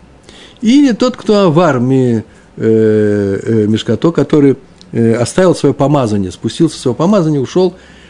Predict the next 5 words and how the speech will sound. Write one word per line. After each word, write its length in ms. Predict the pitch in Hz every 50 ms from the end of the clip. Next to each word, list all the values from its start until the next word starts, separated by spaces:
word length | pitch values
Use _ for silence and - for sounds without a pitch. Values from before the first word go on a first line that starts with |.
| - -
а 100 | 147 139
именно 220 | 147 139 135 127
его 400 | 131 131 139 139 160 208 208 185
в-, 80 | 143 127 120 - - _ - - _ _ _ _ _ _ _ _ _ -
помазали 720 | - 139 135 147 175 202 202 170 156 175 165 156 147 143